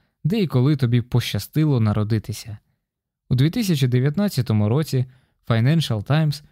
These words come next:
опублікувала інтерв'ю зі знаменитим фінансистом,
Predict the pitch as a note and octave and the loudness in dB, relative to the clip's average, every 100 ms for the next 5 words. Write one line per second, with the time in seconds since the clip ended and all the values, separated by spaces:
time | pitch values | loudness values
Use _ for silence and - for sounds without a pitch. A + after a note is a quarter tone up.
0 | _ _ G3 F#3 C#3+ A#2 A2+ A2 B2+ E3 | _ _ -8 -4 0 0 0 0 0 0
1 | D#3 C#3+ A#2+ G#2+ G#2 D3+ F3+ D3 F3 C3+ | 0 2 2 0 2 0 0 0 0 2
2 | B2+ G#2+ G#2 D#3+ D3 A#2+ A#2+ A#2+ C3 D#3 | 2 2 2 2 2 0 2 2 2 0
3 | - - G2 | -2 -4 -6